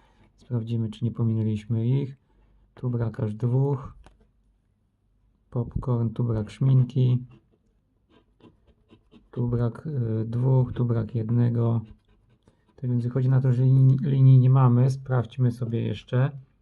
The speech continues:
Pióro, arbuz, szminka. Pióro.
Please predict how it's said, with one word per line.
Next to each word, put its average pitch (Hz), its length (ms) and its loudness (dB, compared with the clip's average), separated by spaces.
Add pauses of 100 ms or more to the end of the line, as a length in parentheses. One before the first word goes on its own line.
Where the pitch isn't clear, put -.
(560)
Pióro, 131 420 -2
arbuz, 120 380 -2
szminka. 123 840 0 (1800)
Pióro. 131 580 0